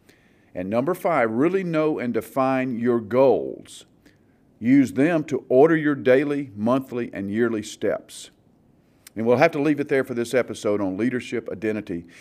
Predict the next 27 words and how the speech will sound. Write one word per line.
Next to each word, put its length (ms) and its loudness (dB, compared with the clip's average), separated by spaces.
And 100 -4
we'll 100 4
continue 520 -4
these 240 -2
ideas 580 -2
in 140 -4
our 180 -4
next 400 -4
episode 720 -4
of 140 -4
Likability. 720 -2
So 140 -4
let 140 -2
me 80 -6
thank 420 -4
you 100 2
again 300 0
as 120 -4
I 80 0
close 440 -2
today 360 0
for 280 -4
listening 460 -2
to 100 -8
the 80 -10
podcast, 800 -6
Likability. 960 -4